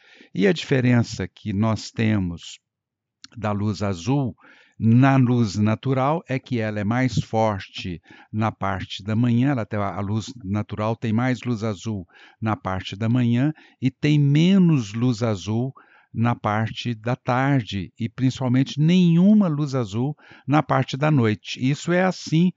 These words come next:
na luz natural, mas na luz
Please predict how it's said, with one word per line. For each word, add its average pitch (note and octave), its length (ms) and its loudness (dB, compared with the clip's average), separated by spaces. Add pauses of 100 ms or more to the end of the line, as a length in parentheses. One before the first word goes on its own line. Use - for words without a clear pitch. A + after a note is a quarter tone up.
(240)
na B2+ 160 4
luz A2+ 280 2
natural, B2 680 -2 (460)
mas C#3 720 4
na D3 320 4
luz C3+ 520 0